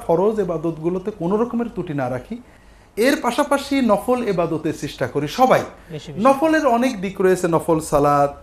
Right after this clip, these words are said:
Speaker 1: নফল সিয়াম, নফল দান, নফল জিকির, নফল তিলাওয়াত,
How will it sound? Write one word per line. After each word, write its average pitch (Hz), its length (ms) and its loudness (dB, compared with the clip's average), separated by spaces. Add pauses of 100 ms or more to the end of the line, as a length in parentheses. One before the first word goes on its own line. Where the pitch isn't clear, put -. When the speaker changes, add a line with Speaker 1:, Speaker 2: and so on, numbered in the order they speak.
(120)
Speaker 1:
নফল 151 300 0
সিয়াম, 139 580 2 (180)
নফল 160 360 2
দান, 143 380 4 (240)
নফল 156 320 0
জিকির, 147 520 -2
নফল 147 400 -2
তিলাওয়াত, 143 560 6